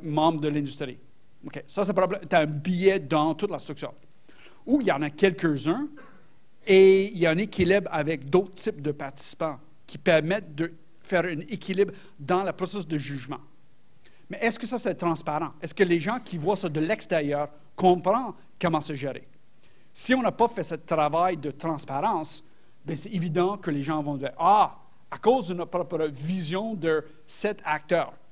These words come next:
l'industrie par exemple, le gros démon, C'est totalement biaisé, ce jugement. Donc, pense à ça.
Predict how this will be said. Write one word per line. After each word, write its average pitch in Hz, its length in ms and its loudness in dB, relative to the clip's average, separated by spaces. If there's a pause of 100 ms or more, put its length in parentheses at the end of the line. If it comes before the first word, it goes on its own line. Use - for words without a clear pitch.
l'industrie 156 480 -2
par 127 180 -8
exemple, 127 280 -10
le 165 100 0
gros 175 460 6
démon, 151 400 -2 (1120)
C'est 170 220 -6
totalement 165 380 0
biaisé, 147 520 -6 (120)
ce - 200 -14
jugement. 123 320 -14 (800)
Donc, 151 180 -4
pense 185 240 0
à 139 100 -4
ça. - 160 -16